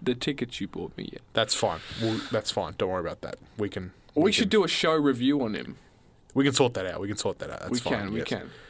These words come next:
Speaker 2: Uh,
Speaker 1: Um,
Speaker 2: but, yeah, this is a man in, in a bear costume. There's really not much else that can be said here. Like,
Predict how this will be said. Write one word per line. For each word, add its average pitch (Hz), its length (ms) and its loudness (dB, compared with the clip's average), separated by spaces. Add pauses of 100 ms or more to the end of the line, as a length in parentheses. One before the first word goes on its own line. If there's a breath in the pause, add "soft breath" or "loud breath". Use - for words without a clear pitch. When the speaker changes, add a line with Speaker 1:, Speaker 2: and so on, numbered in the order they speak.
(300 loud breath)
Speaker 2:
Uh, - 60 -2
Speaker 1:
Um, 101 800 2
Speaker 2:
but, 151 200 8
yeah, 147 140 6
this 151 120 2
is 190 80 0
a 156 80 6
man 123 340 4
in, 101 160 -2 (420)
in 120 100 2
a 110 60 4
bear 101 300 2
costume. 71 440 -6 (1900 loud breath)
There's 127 200 2
really 180 140 6
not 113 140 2
much 98 160 0
else 92 140 -4
that - 100 -8
can - 120 -12
be - 60 -8
said - 280 -2
here. - 180 -10
Like, 90 400 -8